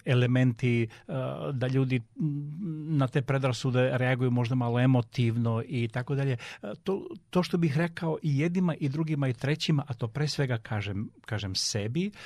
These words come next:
a to je da prvo budem jasan sam sa sobom šta želim, onih Kantovih pet, ko sam, odakle sam, šta, m, gde idem i šta i, i tako dalje, da sad ne ponavljam.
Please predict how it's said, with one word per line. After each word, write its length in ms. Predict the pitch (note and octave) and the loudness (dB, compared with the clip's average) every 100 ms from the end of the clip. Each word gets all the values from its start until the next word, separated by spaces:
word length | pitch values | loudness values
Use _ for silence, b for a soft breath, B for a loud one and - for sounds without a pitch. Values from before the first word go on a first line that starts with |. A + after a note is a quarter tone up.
| B - | B -8
a 100 | A#2 | -6
to 180 | B2+ | -4
je 80 | F3+ | -4
da 100 | D#3 | -4
prvo 280 | C#3+ F#3 G3 | -6 -4 -4
budem 440 | E3 F3+ E3+ D3 C3+ | -2 0 0 0 -2
jasan 500 | D3 C#3+ D#3+ - D3 | -2 0 -2 -2 -2
sam 280 | - D#3+ D#3+ | -2 -4 -2
sa 120 | C#3+ | -4
sobom 320 | - E3 C#3+ | -4 -4 -4
šta 280 | A#2+ - D3 | -6 -2 0
želim, 500 | A#2 A#2 A2 G2 F#2+ | 0 0 0 -2 -2
onih 220 | B2+ B2+ - | 0 0 0
Kantovih 520 | D3 C3 A#2+ G#2+ - | 2 2 2 -2 -4
pet, 320 | - G#2+ G#2 B - | -4 -4 -4 B -6
ko 160 | C#3+ | -4
sam, 220 | C3 B2+ | -2 -2
odakle 340 | A2+ G#2+ A2 A#2 | -2 -4 -4 -4
sam, 180 | - A2 | -4 -6
šta, 220 | - A#2+ | -4 -4
m, 480 | A2+ C#3+ D3 D3+ E3 D3 | -4 -6 -8 -6 -6 -4
gde 260 | A#2 A2+ | -4 -2
idem 220 | A2+ A2+ | -2 0
i 80 | A2+ | 0
šta 280 | A2 - A2+ A2+ B3+ | -2 -2 -4 -4 -10
i, 180 | - D#3+ - _ - | -4 -4 -4 _ -6
i 120 | B2+ | -4
tako 280 | A#2+ A2+ A2+ | -4 -4 -4
dalje, 240 | D3+ E3 B B B - | -2 -4 B B B -6
da 80 | |
sad 160 | A2+ C3+ | -4 -2
ne 100 | A#2+ | -4
ponavljam. 440 | A2 C#3+ F3 D#3+ | -4 -4 -4 -4